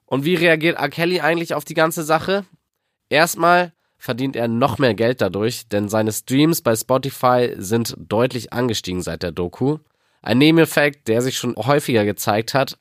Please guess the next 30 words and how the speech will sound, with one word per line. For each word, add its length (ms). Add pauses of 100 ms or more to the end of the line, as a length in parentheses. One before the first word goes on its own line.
(120)
als 300
Künstler 400
Skandale 560
hatten. 320 (480)
Beispielsweise 640
X 180
X 80
X 220
Tentacion 640
und 200
Six 300
Nine. 220 (720)
Das 300
Interesse 580
an 140
den 100
Streams 480
könnte 320
wohl 160
daran 320
liegen, 280
dass 200
die 340
Menschen 320
sich 180
einfach 220
informieren 800
wollen 420
und 120
nochmal 400